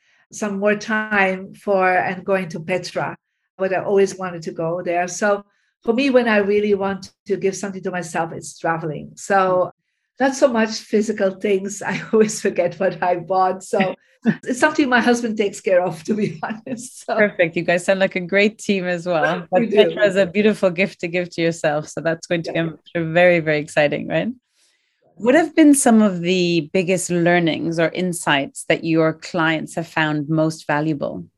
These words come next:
Speaker 1: Mm. Well, I think what my clients have, what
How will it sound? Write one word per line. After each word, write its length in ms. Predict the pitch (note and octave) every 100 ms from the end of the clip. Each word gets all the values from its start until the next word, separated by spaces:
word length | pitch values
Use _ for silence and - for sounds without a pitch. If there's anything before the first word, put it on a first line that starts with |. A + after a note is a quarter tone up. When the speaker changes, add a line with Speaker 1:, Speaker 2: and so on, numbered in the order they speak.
| _ _ _
Speaker 1:
Mm. 440 | F3 F3+ F3 D3 C3+ - _ _ -
Well, 380 | A#3 A#3 A3+ -
I 140 | A#3 C#4+
think 300 | C#4+ C4+ -
what 200 | A3 G#3+
my 100 | G3
clients 420 | - G3+ A3 -
have, 320 | G#3 F#3 F#3+ - _ _
what 180 | G3+